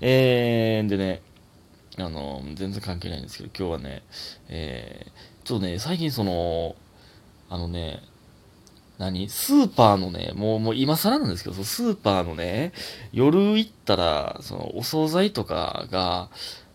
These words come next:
めっちゃ安くなるじゃないですか。あれもう、あれがもう楽しいって知らないんですよね。いや、あれめっちゃ楽しいない？その半額とかで、いろんなお惣菜とか買うの。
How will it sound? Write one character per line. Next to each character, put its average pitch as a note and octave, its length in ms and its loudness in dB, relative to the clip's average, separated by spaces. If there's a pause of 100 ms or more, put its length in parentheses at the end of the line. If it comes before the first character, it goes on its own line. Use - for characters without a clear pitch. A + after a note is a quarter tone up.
(120)
め F#2+ 160 -2
っ G2 60 -4 (100)
ち - 160 2
ゃ - 40 6
安 F3 240 0
く G3 100 -2
な G#2 100 2
る F2 60 -4
じ F2+ 100 -6
ゃ - 20 -4
な - 60 -8
い - 40 -8
で - 60 -12
す - 80 -18
か。 - 300 -8
あ F3+ 60 6
れ D4 160 8
も A3+ 220 2
う、 - 60 -2
あ C4+ 140 4
れ F4 120 6
が D#4 120 2
も C3+ 140 4
う - 60 -2 (120)
楽 G4 300 2
し - 160 10
い D4+ 40 2
っ G#3 40 -4
て A2+ 80 0
知 - 120 6
ら A2 100 4
な F#2+ 80 2
い - 20 -4
ん F2 40 -6
で - 40 -10
す - 80 -8
よ - 80 -6
ね。 - 260 -14 (1120)
い - 40 -2
や、 B2 80 0
あ - 20 2
れ F#2+ 60 0
め F#2 100 2
っ - 20 -8
ち A2 120 -4
ゃ - 20 -6
楽 D4+ 240 -2
し - 80 0
い E4+ 40 2
な - 60 4
い？ F#2+ 40 2
そ G2+ 100 -2
の G2+ 60 0
半 F#3+ 180 2
額 F#3+ 180 0
と - 120 -4
か E2+ 100 2
で、 F2 320 0 (840)
い A2 120 2
ろ C3 120 6
ん D3+ 120 4
な A#2 100 6
お G2 80 4
惣 G2 220 0
菜 G2 160 2
と F#2 100 -6
か F2 80 -4
買 F2 180 -4
う E2 60 -6
の。 B1 160 -10